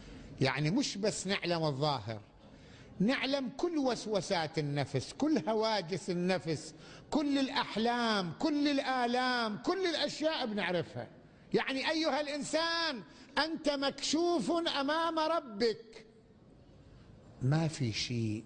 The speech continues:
مغطى. لما بدك تفكر، لما تتمنى، لما ت-، تخطط في نفسك،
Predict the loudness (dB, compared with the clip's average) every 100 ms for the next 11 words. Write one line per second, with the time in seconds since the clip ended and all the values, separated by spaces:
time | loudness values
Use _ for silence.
0 | -4 0 0 -2 -6 -6 -6 -12 -20 -20
1 | -20 -20 -20 -20 -20 -4 0 2 2 0
2 | 0 -2 -2 -2 -4 -4 -6 0 -2 -2
3 | -4 -2 0 0 0 0 -2 -6 -16 -20
4 | -20 -20 -20 -2 0 2 0 -2 0 -4
5 | -2 0 0 2 2 2 2 2 2 2
6 | 0 -4 -12 -20 -20 -20 -20 -20 -4 0
7 | 2 0 -2 -2 -2 -6 -12 -20 -20 -20
8 | -10 -2 0 0 -4 -6 -2 0 0 -2
9 | -8 -6 -6 -4 0 0 0 -4 -4 -2
10 | -2 0 2 -2 -4 -2 0 0 -2